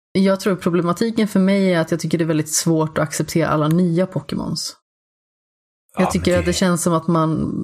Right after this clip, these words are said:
Speaker 1: bara försöker uppfinna hjulet en gång till. Och jag förstår, liksom, att, ja, men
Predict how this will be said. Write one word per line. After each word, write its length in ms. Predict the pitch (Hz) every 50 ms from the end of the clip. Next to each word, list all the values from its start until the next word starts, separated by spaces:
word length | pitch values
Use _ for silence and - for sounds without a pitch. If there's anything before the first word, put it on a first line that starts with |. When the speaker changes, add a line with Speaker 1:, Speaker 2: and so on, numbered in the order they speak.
| - - _ _ _ _ _ _ _ _ _ _ _ _ _ _ _ _ _ _ _ - 190 - - - - - - - _ _ _ _ _ _ _ _ _ - - - _ _ _ _ - -
Speaker 1:
bara 280 | 175 170 185 180 170
försöker 320 | - - - 180 - - -
uppfinna 320 | 180 - - - 170 165
hjulet 320 | 170 170 170 165 165 160 170
en 100 | 165 160
gång 140 | 165 165
till. 220 | 160 - 214 196 180
Och 60 | 180
jag 100 | 185 185
förstår, 400 | - - - 214 226 247 262 240
liksom, 340 | 190 170 - - 170 170 160
att, 180 | 160 170 -
ja, 80 | - 185
men 240 | 180 180 175 180